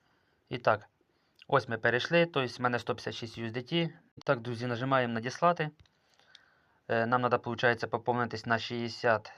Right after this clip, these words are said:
U S D T. <clears throat> Вісімнадцять у нас є. Це в нас якраз,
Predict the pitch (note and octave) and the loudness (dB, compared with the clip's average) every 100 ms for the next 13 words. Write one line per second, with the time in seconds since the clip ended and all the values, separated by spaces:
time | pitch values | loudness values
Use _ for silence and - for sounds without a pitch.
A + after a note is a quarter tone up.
0 | - A2 A2+ G#2+ A#2 A#2 E3 F3+ F3+ _ | -10 -4 -4 -4 -6 -6 -6 -6 -8 _
1 | _ _ _ - - - F3 C3 A#2 - | _ _ _ -12 2 4 6 4 0 0
2 | C3 C3 - A#2 A2+ C#3+ F3 F#3 _ _ | 2 2 0 -2 0 0 0 0 _ _
3 | - _ _ _ _ _ _ - B2+ B2+ | -20 _ _ _ _ _ _ -4 -2 -2
4 | B2+ C3 | 2 2